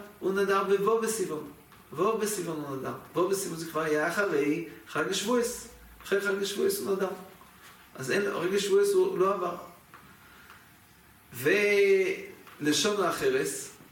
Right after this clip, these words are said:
לשון החרס, היו, הם היו חסרים. הם היו חסרים. ונמצא ששבועס יהיה בז' בסיוון. יוצא שכשיגיע ו' בסיוון, עבר שנה בלי ריגולים.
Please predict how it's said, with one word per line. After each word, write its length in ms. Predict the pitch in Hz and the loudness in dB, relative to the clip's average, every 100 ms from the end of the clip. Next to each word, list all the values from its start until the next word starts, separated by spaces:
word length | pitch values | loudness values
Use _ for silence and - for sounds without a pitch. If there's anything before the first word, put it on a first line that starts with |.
| - - - | -20 -20 -20
לשון 220 | - 175 185 | -6 -2 0
החרס, 540 | 175 143 147 151 - - - - - - | 0 -2 -2 -4 -6 -12 -20 -20 -18 -6
היו, 460 | 143 165 180 185 185 - - - | 0 4 4 2 -2 -8 -10 -4
הם 120 | 151 | -2
היו 180 | 147 170 | 2 2
חסרים. 540 | 185 180 196 214 220 - - - - - - | 0 0 0 0 -4 -10 -20 -20 -20 -20 -12
הם 120 | 135 | -6
היו 180 | 135 180 | -2 -2
חסרים. 500 | 185 - 196 202 208 - - - - - - - | -2 0 0 0 -6 -12 -20 -20 -20 -20 -12 -6
ונמצא 500 | 151 147 - 147 147 - - - - - | -2 -2 0 -2 -2 -6 -14 -20 -20 -8
ששבועס 1000 | - 151 - - - - 139 190 196 196 | 0 2 2 -4 -6 -4 4 4 4 2
יהיה 220 | 165 151 | 2 2
בז' 240 | 156 135 202 226 | 2 0 0 0
בסיוון. 460 | 208 180 156 143 - - - | 0 -2 -4 -6 -10 -20 -14
יוצא 320 | - 139 151 147 - - - - | -8 -2 0 -2 -4 -14 -20 -18
שכשיגיע 880 | - 147 - 147 139 175 214 - - - - - - - - - - - | -12 -6 -2 0 0 0 2 0 -2 -8 -14 -20 -20 -20 -20 -20 -14 -8
ו' 240 | 131 190 | 0 2
בסיוון, 600 | 196 196 233 214 190 180 - - - 143 | 2 0 0 0 0 -2 -8 -16 -14 -6
עבר 300 | 139 175 190 | -2 0 2
שנה 520 | - 214 240 254 214 | 0 0 2 2 2
בלי 120 | 202 220 | 0 0
ריגולים. 400 | 214 180 170 | 0 0 -2